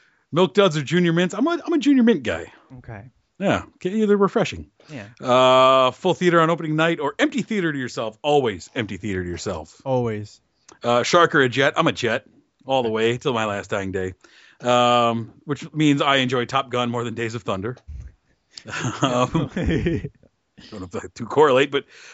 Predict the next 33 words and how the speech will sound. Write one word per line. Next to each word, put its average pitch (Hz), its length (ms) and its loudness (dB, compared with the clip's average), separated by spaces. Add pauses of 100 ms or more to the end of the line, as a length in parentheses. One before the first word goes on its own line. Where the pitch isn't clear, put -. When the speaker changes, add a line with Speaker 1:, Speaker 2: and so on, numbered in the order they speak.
Speaker 1:
uh, 143 300 4
I'm 269 160 6
a 403 60 4
Stallone 262 500 0
guy 160 220 2
over 147 260 -6
a 135 40 -6
Schwarzenegger 107 580 -10
guy. 90 340 -12
Speaker 2:
I 170 140 4
agree 196 420 -4
Stallone 226 720 0
is 175 200 -4
the 175 100 -8
better 175 260 4
actor, 135 500 0
but 113 280 -6 (120)
fun 170 220 0
movie-wise, 143 1040 -2
Schwarzenegger 131 640 -2
every 110 180 -4
time. 87 360 -14
So. - 220 -14
Speaker 1:
All 90 60 -12
right, 98 200 -20 (120)
fair - 140 -18
enough. 95 220 -10
It's, 143 180 -4
it's 160 220 -4
a 156 80 0
tough - 280 -2
question. 113 420 -4 (120)
Speaker 2:
Yeah. 98 280 -6